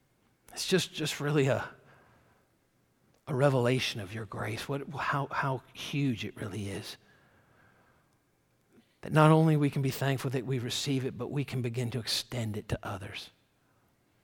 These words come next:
Father, I just pray right now that, that if, if, if there are those in the hearing of my voice that are in a conflict in their relationship, Lord, that you just remind them of your grace to them.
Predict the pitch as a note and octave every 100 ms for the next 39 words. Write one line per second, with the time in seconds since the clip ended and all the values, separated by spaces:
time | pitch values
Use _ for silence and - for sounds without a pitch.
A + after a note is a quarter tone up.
0 | _ _ _ _ - - C#3+ C3+ D3 D3+
1 | - - D3+ C#3 C#3 - A#2 A#2+ G#2 -
2 | _ _ _ _ _ _ _ _ _ _
3 | _ _ - B2 C3 - C#3 B2 - C#3
4 | A2+ - - A#2 C#3+ C#3+ D3 D#3+ D3+ C#3+
5 | C3+ D#3 D#3+ C#3+ C3+ C3+ A#2+ C3+ B2+ B2
6 | - _ _ D3+ D3+ - - C#3+ C#3+ -
7 | C3 C3 B2 A2+ A#2 A#2 B2+ A#2+ B2+ -
8 | B2+ - - - - B2+ C3 A#2+ - -
9 | - - _ _ _ _ - D#3 C#3 C3
10 | - B2 A#2+ B2 A#2 A2 G#2+ A2+ B2 A#2+
11 | A2+ G#2 - - G#2 F#2 G2